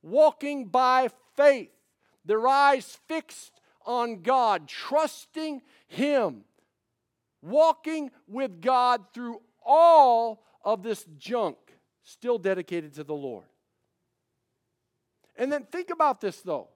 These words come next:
This is Old Testament. This is before Jesus put on flesh, came down, walked on this earth. This is before the Sermon on the Mount. This is before the cross, before it is finished. This is before the resurrection,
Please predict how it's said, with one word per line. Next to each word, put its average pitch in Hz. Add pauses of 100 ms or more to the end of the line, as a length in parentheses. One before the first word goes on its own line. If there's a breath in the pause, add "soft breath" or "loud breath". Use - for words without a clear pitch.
(640)
This 277
is 285
Old 302
Testament. 240 (240 soft breath)
This 233
is 294
before 285
Jesus 233
put 233
on 233
flesh, 208
came 214
down, 202
walked 202
on 220
this 208
earth. 143
This 180
is 233
before 285
the 254
Sermon 220
on 202
the 196
Mount. 190 (220 soft breath)
This 226
is 262
before 285 (640)
the 214
cross, - (1120)
before 269
it 240
is 233
finished. 240 (160 soft breath)
This 254
is 294
before 277 (120 loud breath)
the 226
resurrection, 226